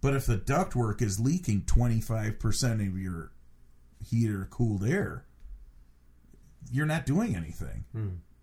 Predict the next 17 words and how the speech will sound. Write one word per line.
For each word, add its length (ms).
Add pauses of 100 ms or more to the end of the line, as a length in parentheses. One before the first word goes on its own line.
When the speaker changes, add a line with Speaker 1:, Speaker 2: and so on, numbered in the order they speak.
(100)
Speaker 1:
You're, 160
you're 220
wasting 600
that 200
money. 400 (380)
So 240
it's 120
the 100
proper 600
installation 1000 (1300)
of 240
the 360 (340)
heating 380
system, 580 (340)
the 120
cooling 400
system, 600